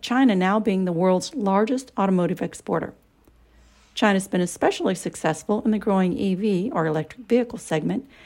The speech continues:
and boasts over seventy-five percent of the global battery cell production capacity. Congress structured the tax incentives for E Vs under the Inflation Reduction Act to favor production in the U S and its free trade agreement partners.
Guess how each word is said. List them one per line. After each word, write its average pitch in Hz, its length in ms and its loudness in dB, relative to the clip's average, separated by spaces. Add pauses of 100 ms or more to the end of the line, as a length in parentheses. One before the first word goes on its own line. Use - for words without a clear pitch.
(260)
and 190 160 0
boasts 254 680 2
over 190 200 4
seventy-five 240 680 2
percent 180 480 -2
of 180 80 -6
the 190 80 -6
global 240 580 4
battery 208 440 -2
cell 185 340 0
production 170 520 -6
capacity. - 760 -10 (720)
Congress 262 500 4 (120)
structured 214 520 0
the 165 80 0
tax 226 380 -6
incentives 175 520 -4
for - 120 -6
E 208 180 -2
Vs 208 380 0
under 196 180 -2
the 190 140 -2
Inflation 185 480 -2
Reduction 214 440 -2
Act 165 280 -4 (340)
to 262 80 0
favor 277 300 2
production 226 480 0
in 175 80 2
the 165 60 -2
U 170 200 2
S 165 340 -2
and 254 240 4
its - 120 -10
free 175 180 -6
trade 165 300 -4
agreement 165 340 -4
partners. - 520 -6